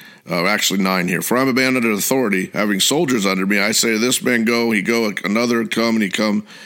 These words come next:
and this servant do, and he does it." And when Jesus heard this, he marveled and said unto them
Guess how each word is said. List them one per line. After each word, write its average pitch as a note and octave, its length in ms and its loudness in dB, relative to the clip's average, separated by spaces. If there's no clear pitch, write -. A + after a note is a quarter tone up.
and G#2+ 200 0
this A#2+ 160 2
servant A2+ 260 0
do, A2+ 160 2
and G#2+ 100 0
he G2+ 60 2
does G2+ 300 0
it." E2+ 180 -4
And G#2+ 200 0
when G#2 120 0
Jesus C#3 440 0
heard A#2+ 240 0
this, G#2+ 180 0
he G2 120 2
marveled A2+ 440 2
and G2+ 120 -2
said A2+ 260 2
unto G2 200 0
them F#2+ 340 0